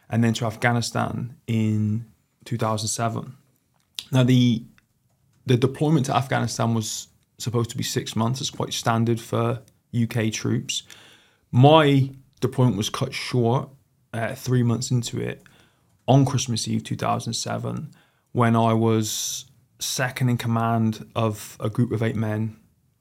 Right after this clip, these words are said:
out on a routine foot patrol. And on the way back into our camp, I stood on and detonated an improvised explosive device, which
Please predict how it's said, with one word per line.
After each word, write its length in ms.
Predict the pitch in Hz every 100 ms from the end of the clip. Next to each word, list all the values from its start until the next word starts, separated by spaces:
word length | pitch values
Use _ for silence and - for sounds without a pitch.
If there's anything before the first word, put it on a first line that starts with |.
| _
out 160 | 117 110
on 120 | 113
a 60 | 113
routine 320 | 113 113 113
foot 240 | - 131
patrol. 420 | 120 - 113 151 - _ _ _ _ _ _ _ -
And 100 | 113
on 140 | 113
the 60 | 110
way 280 | 113 123 120
back 380 | 120 120 -
into 360 | 120 117 107 120
our 120 | 113 -
camp, 600 | - 165 151 123 131 - - _ _ _ _ -
I 500 | 117 113 113 110 - -
stood 320 | - - 123
on 140 | 120
and 100 | 110
detonated 640 | 110 95 113 110 107 107 - _ _ _
an 100 | 113
improvised 420 | 113 117 117 110
explosive 440 | - - 123 - -
device, 480 | - - - -
which 480 | 60 60 - - -